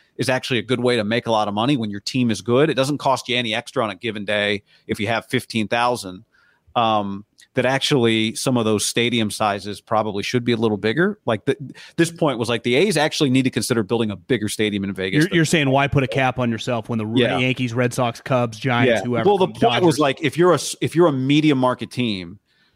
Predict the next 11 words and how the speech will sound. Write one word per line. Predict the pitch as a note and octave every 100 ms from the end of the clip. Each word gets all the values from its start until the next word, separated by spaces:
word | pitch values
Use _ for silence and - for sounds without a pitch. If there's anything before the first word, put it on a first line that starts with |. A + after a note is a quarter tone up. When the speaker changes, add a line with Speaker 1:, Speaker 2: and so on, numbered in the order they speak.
| _
Speaker 1:
like, | C#3 B2+
you're | C3 F3+
just | D#3+ - A2
gonna | C#3+ D3 C3+
make | A#2+ A#2+ G#2+
less | A2 -
money | A2 G#2+ G#2
from | G#2
your | G2 F2+
television | - G#2+ F#2 F2 F2+
revenue. | F2 E2+ E2+